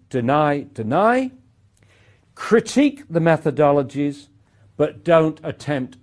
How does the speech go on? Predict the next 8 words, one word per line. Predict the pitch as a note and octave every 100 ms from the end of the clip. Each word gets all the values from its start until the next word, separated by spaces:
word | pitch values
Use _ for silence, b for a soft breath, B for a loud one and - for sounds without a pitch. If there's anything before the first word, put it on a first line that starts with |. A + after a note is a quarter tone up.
| -
to | C#3
reproduce | A2+ C3 C3 G#2+ A2 A#2 G#2 - b _
the | A2
studies. | - - G#2 E2+ - - b b b
If | C#3 - A#2
you | G2
don't | D#3 A#3 C#4+ F3+
look, | D3 C#3 -